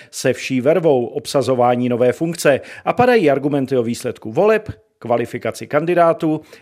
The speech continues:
i jejich stranické příslušnosti. Přitom evropská komisařka nebo evropský komisař není zrovna funkce, která by přinášela stranické politické body a voličské hlasy. Ale je to zajisté prestižní funkce,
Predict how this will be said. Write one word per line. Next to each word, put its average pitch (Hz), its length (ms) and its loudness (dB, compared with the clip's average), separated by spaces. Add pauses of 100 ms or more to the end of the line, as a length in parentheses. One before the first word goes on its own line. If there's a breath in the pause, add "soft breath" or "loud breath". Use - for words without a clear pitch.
i 233 100 -4
jejich 139 340 2
stranické 127 600 -2
příslušnosti. 135 960 -2 (420 loud breath)
Přitom 190 460 0 (100)
evropská 165 520 0
komisařka 160 600 -2
nebo 123 200 -2
evropský 151 460 -4
komisař 143 540 -2
není 214 300 -2
zrovna 143 400 -2
funkce, 139 500 -2 (240 loud breath)
která 226 260 2
by 160 100 -2
přinášela 147 640 0
stranické 120 640 -2
politické 117 640 -4
body 160 340 2 (240 loud breath)
a - 80 0
voličské 165 440 0
hlasy. 139 460 0 (480 loud breath)
Ale 214 180 4
je 247 80 6
to 185 120 0
zajisté 139 480 2
prestižní 131 580 0
funkce, 170 500 0